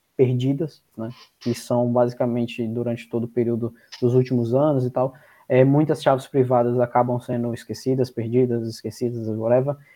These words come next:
Então adiciona uma camada mais de escassez, porque essas moedas nunca mais vão se mover da rede, então elas seriam basicamente um hodling forçado, né? Só que aquele hodling deixa de ser uma pessoa e passa a ser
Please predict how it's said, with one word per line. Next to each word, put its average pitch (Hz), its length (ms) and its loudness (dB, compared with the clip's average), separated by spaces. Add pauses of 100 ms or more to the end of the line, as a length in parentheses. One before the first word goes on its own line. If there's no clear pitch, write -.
(140)
Então 131 280 6
adiciona 147 320 4
uma 143 180 0
camada 135 420 2
mais 131 200 0
de 131 60 0
escassez, 131 420 -2
porque 143 260 -4
essas 135 200 0
moedas 131 380 0
nunca 147 340 2
mais 139 220 0
vão 135 120 -4
se 135 140 -8
mover 123 400 -2
da 117 100 -2
rede, 147 280 -2
então 151 180 -2
elas 143 160 -2
seriam 143 280 -2
basicamente 139 520 -2
um 127 60 -6
hodling 139 520 4
forçado, 113 640 -6 (300)
né? 117 160 -10 (140)
Só - 100 -8
que - 100 -4
aquele 147 180 2
hodling 151 460 8
deixa 147 220 0
de 135 80 -6
ser 139 160 0
uma 131 240 -2
pessoa 156 340 -6
e 151 60 -4
passa 147 260 -2
a - 20 -10
ser 143 280 -6